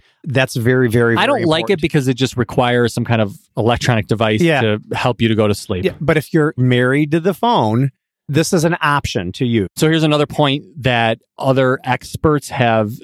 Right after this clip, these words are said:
Speaker 2: said really help you with your sleep. And I don't do these things, but I'd love to be able to incorporate them in the future. So one of them is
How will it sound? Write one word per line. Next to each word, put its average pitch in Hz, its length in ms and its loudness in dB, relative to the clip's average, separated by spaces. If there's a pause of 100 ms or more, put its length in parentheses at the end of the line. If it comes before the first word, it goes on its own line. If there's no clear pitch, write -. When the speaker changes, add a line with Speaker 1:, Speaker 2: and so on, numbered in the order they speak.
Speaker 2:
said 113 420 -2
really 117 440 0
help 104 360 -2
you 117 160 2
with 110 240 0
your 104 120 0
sleep. 117 520 0 (340)
And 135 140 0
I 127 140 0
don't 151 240 -2
do 127 140 2
these 156 220 0
things, 180 340 0
but 127 120 0
I'd 113 100 0
love 110 200 0
to 110 80 0
be 117 80 0
able 107 140 2
to 104 60 2
incorporate 98 480 -2
them 101 140 0
in 98 60 0
the 95 80 -2
future. 175 380 0 (240)
So 143 140 0
one 135 240 2
of 196 80 0
them 120 280 2
is 113 460 0